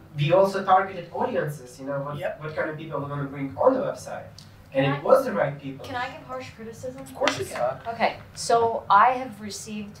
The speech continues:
Speaker 3: Venus at Floor,
Speaker 1: Uh-huh.
Speaker 3: and I've never heard of your brand, and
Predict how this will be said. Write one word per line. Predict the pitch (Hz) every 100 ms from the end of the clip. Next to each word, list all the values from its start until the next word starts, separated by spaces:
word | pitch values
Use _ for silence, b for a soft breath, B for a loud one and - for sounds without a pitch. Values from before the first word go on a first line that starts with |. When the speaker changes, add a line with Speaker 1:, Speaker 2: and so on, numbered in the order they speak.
| 202
Speaker 3:
Venus | 214 220 233
at | 226
Floor, | - 240 254
Speaker 1:
Uh-huh. | 285 - - 147 139 170 -
Speaker 3:
and | 208
I've | 202 208
never | 202 208
heard | 220 202 190
of | 196
your | 202 185
brand, | 165 165 170 185 226 262 -
and | 196 190 180